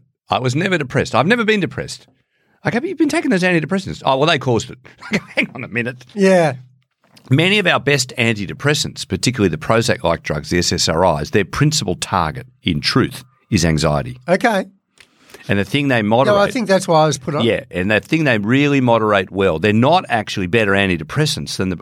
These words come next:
Speaker 1: old antidepressants. What they are is better day-to-day anxiety reduction drugs. So they
Speaker 2: Mm.
Speaker 1: lower your threshold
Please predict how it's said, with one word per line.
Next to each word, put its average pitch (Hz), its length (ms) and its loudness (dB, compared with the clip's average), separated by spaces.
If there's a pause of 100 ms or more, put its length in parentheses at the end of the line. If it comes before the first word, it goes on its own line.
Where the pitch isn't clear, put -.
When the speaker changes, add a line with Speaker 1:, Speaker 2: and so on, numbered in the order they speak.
Speaker 1:
old 110 220 2
antidepressants. 82 760 -6 (280)
What 110 180 0
they 101 100 2
are 117 200 2
is 87 120 -2
better 117 560 2
day-to-day 82 600 -2
anxiety 78 520 0
reduction 73 440 -8
drugs. 65 320 -14
So 95 100 -4
they 87 80 -2
Speaker 2:
Mm. 101 80 2
Speaker 1:
lower 135 180 2
your 98 120 0
threshold 80 600 -4